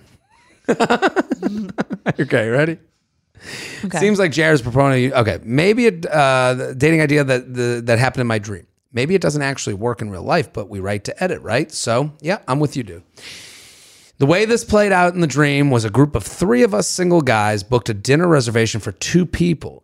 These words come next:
Speaker 1: each at a different restaurant, all in the same general area for, like, seven thirty on a Friday night.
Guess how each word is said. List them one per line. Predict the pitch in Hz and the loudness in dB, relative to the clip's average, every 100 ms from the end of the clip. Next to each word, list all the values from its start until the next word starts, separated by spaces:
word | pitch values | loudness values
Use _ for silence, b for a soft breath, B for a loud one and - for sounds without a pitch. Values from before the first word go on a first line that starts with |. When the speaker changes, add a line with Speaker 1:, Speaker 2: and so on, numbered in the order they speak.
| _ | _
Speaker 1:
each | - 160 156 | -6 -4 -2
at | 127 | -2
a | 104 | 0
different | 135 135 131 | 0 0 0
restaurant, | 123 135 - - 87 71 | 0 0 -2 -10 -14 -6
all | - 127 | 2 4
in | 139 | 4
the | 127 | 0
same | - 131 | 0 0
general | 117 120 113 | 0 0 0
area | 117 123 131 131 | 0 2 2 2
for, | - 101 | -2 -8
like, | 98 | -8
seven | - 120 113 | -4 -2 -2
thirty | 107 110 107 | 0 0 0
on | 98 | -2
a | |
Friday | 92 107 101 | -4 -4 -2
night. | 104 92 | -4 -6